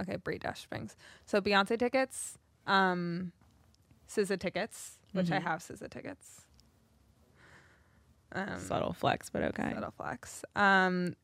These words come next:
Speaker 1: this couch I really wanted, the D Sede five, six hundred couch.
Speaker 2: Uh-huh.
Speaker 1: Um, I wanted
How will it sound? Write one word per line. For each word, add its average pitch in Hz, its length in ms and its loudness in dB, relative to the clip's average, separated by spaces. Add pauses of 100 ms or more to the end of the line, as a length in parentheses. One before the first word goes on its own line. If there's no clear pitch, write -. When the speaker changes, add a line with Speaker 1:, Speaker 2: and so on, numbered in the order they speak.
(260)
Speaker 1:
this 208 180 8
couch 190 440 2
I 208 60 8
really 208 280 4
wanted, 214 500 0
the 190 100 0
D 196 220 -2
Sede 175 680 2 (120)
five, 165 480 2
six - 240 -2
hundred 175 380 0
couch. 165 340 -2 (360)
Speaker 2:
Uh-huh. 165 320 -2
Speaker 1:
Um, 160 500 -4 (760)
I 196 160 8
wanted 180 520 4